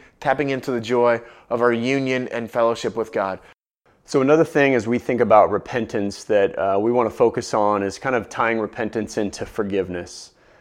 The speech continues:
Speaker 2: Uh, Romans chapter two, verse four says that it's the kindness of the Lord that leads us to repentance.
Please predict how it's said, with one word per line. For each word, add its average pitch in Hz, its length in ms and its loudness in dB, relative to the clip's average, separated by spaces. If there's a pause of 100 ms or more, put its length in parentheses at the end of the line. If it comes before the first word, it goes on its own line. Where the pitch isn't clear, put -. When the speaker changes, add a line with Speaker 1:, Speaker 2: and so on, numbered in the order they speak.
(240)
Speaker 2:
Uh, 110 160 6
Romans 131 560 4
chapter 120 300 2
two, 127 160 -2
verse 110 200 -2
four 123 300 2
says 110 320 2
that 110 140 -2
it's 107 160 -4
the 110 140 -4
kindness 147 760 -2
of 123 160 -4
the 123 100 2
Lord 107 600 0 (340)
that 107 220 -2
leads 117 280 -2
us 110 140 -2
to - 180 -4
repentance. 98 880 -8